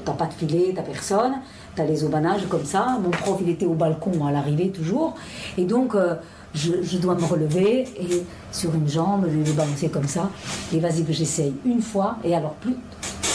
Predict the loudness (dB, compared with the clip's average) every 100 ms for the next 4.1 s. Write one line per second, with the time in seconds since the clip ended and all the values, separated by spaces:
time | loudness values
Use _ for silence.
0 | -2 -4 -2 0 -2 -2 -2 0 -2 -4
1 | -8 -10 -2 -2 -2 -8 -4 0 0 2
2 | 0 0 0 0 0 2 2 2 2 2
3 | 2 0 0 0 0 0 0 0 0 0
4 | 0